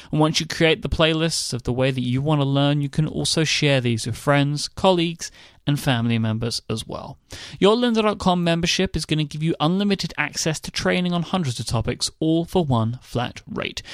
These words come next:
Whether you're looking to become an industry expert, you're passionate about a hobby,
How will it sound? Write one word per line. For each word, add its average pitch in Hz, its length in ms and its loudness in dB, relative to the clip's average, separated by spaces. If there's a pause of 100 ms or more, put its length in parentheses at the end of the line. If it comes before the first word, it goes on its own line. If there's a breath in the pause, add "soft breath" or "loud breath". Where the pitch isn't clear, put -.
(160 loud breath)
Whether 147 140 2
you're 175 160 6
looking 190 320 -2
to - 80 -6
become 160 360 0
an 147 120 0
industry 135 420 -2
expert, 123 540 -4
you're 120 160 0
passionate 156 560 0
about 117 320 -2
a 123 80 0
hobby, 190 340 2